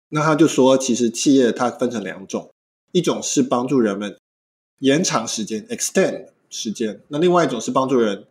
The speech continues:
增进时间，就是 enhance。那我觉得这个就，这就可以拿来，呃，适用于所有的企业。他提到例子，就比如说像 FedEx 啊，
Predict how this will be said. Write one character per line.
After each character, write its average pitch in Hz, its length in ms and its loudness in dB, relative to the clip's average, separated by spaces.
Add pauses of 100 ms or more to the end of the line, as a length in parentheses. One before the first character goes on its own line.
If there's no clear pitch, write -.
(260)
增 156 240 0
进 151 240 2
时 107 220 -6
间， 107 360 -6 (140)
就 117 100 -8
是 104 200 -8
enhance。 110 800 -8
那 185 100 -2
我 139 140 0
觉 131 80 0
得 123 80 2
这 160 80 2
个 123 80 4
就， 107 400 -4 (460)
这 170 120 4
就 165 160 2
可 180 100 0
以 143 40 2
拿 113 160 -2
来， 123 280 -8 (100)
呃， 117 120 -12
适 147 280 2
用 127 220 2
于 101 300 -4
所 127 240 0
有 147 80 0
的 90 60 -6
企 - 280 -8
业。 98 220 -6 (880)
他 147 120 -2
提 143 120 0
到 123 120 6
例 127 100 4
子， 107 100 0
就 127 100 0
比 110 100 -4
如 101 80 -2
说 113 180 -2
像 110 360 -2 (200)
FedEx 117 560 0
啊， 87 220 -10